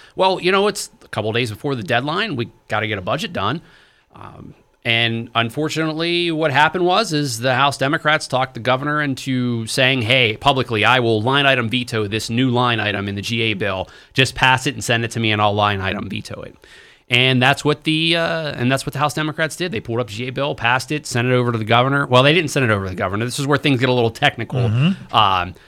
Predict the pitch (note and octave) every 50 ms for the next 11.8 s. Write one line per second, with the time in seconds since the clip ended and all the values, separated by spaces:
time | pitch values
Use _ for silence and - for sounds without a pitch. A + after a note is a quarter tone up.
0 | _ _ _ _ - D#3 D3 C#3+ C#3 C3+ B2+ A#2+ A#2+ A#2+ - _ _ _ _ C#3
1 | E3+ A#3+ A#3+ - - F#3 F3+ D#3+ C#3+ C3 A2+ C#3 D3+ D3 C#3+ C3+ B2 A#2 A#2 A2
2 | A2+ - _ _ _ _ _ _ _ _ _ _ _ B2 C3 C3+ - - - D3+
3 | C#3+ C3+ - - A2+ A#2 G#2+ B2 B2 B2+ A2+ G#2+ G2 F2+ F2 F#2+ - - G#2+ G2+
4 | C3+ C#3+ - - C#3+ B2 C3 B2 - - - C#3+ C#3 D#3+ E3 D#3 C#3 B2+ A2+ A2
5 | G#2+ G#2 G#2 G#2+ G#2 - A2+ G2 A#2+ B2 B2 B2 A2+ A2+ A#2 C3 C3 - - G#2+
6 | - G#2+ G2 G2+ - A2 G2+ A2 - - C3+ B2+ A#2+ - - - - _ _ _
7 | _ - - - D#3 D#3 C#3+ A2+ A2 G2 F2+ F2+ - _ _ _ _ _ D3 D3
8 | D3+ D3+ C#3+ - B2 B2+ A#2 - C#3 E3 E3 - G#2 F#2+ - - - - - _
9 | _ - - - - _ - - D#3 D3+ - - C#3+ B2 - - F3 G#4 F4 D#4+
10 | - - - D#3 D3+ D3 - A#2 A2 G#2+ A#2+ F3 A#3 A#3+ F3 B2+ G#2+ G2+ G2 G2+
11 | G#2 G2 G#2+ A2 B2 A2+ A2+ A2+ A2 A2 G#2 G2+ G2+ G2 G#2+ -